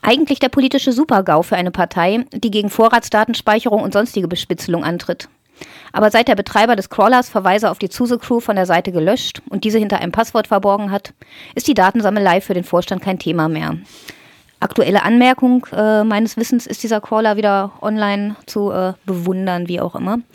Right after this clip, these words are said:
<clears throat> Apropos Parteithemen. Die wollen die Postpolitiker offenbar gänzlich abschaffen. Das deutete sich auf dem Parteitag des Hessischen Landesverbands Anfang Okt-, Oktober an.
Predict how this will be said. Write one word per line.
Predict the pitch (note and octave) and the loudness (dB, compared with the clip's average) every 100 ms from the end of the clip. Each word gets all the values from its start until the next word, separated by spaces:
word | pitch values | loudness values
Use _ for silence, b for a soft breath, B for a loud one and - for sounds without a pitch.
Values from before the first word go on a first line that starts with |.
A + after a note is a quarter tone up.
| B B B B B - | B B B B B 2
<clears throat> | C#4 G3+ - b b b b b - - - | 4 2 -6 b b b b b -16 -12 -2
Apropos | C#4+ D4 F4 D#4 | -2 0 2 2
Parteithemen. | D4 C4+ C4+ C#4+ - D#3 - G3+ - B B B B B B B | 2 0 0 0 -2 -6 -6 -12 -14 B B B B B B B
Die | B3 | 2
wollen | A#3 C4+ | 4 4
die | B3 | 4
Postpolitiker | C#4 C#4+ - C4 C4 B3+ B3+ | 2 0 0 2 2 2 2
offenbar | - B3+ A#3 | 2 0 2
gänzlich | F3+ - F3+ - | 0 -2 -6 -6
abschaffen. | - - D3+ - G3 b b b b _ - B B B | -6 -6 -6 -6 -12 b b b b _ -20 B B B
Das | A3+ - | -4 2
deutete | B3+ C#4 B3+ | 2 2 -2
sich | A#3 A#3 | -2 -2
auf | |
dem | - A3+ | -2 -2
Parteitag | G#3 - A#3 C4 | -2 0 0 0
des | A#3 - | -2 -4
Hessischen | G#3+ A3 G#3+ | -4 -2 0
Landesverbands | F#3+ G#3+ - E3+ D3+ F3 | 0 0 -2 -2 -2 -4
Anfang | E3 G3 G3 | -6 -6 -8
Okt-, | - - - | -10 -8 -8
Oktober | - F#3 F3 E3 | -2 0 2 0
an. | - F#3 | -6 -14